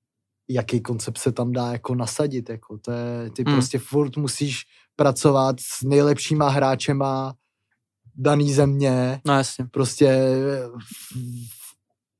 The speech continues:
Speaker 1: prostě v nějakých, v nějakých ročních intervalech, který netrvají, ty vole, díl jak dva týdny, ty vole,
Speaker 2: Hmm.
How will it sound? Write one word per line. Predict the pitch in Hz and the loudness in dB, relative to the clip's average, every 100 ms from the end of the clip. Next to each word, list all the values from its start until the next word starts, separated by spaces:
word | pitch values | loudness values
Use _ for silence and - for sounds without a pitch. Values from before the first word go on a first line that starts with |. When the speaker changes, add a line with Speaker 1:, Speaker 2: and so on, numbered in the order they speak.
| _ _ _ _ _ | _ _ _ _ _
Speaker 1:
prostě | 131 - 139 | -8 -2 0
v | 131 | 0
nějakých, | 135 131 143 135 127 - 139 143 135 135 120 | 0 0 0 0 0 -6 -12 -10 -10 -12 -10
v | 127 | -4
nějakých | 139 127 131 - | -4 -2 -6 0
ročních | 143 123 - 143 - | 0 0 -2 -2 -4
intervalech, | 151 127 143 131 131 127 | -2 2 2 4 2 -2
který | - 139 139 | 0 2 2
netrvají, | 135 147 135 135 | -2 0 0 0
ty | 127 139 | 0 0
vole, | 139 131 | 2 0
díl | 131 135 | 0 0
jak | 131 | 0
dva | 123 139 | 0 0
týdny, | 165 143 131 127 | 2 0 0 -6
ty | 113 131 | -6 -6
vole, | 123 117 113 | -6 -6 -2
Speaker 2:
Hmm. | 135 123 | 0 0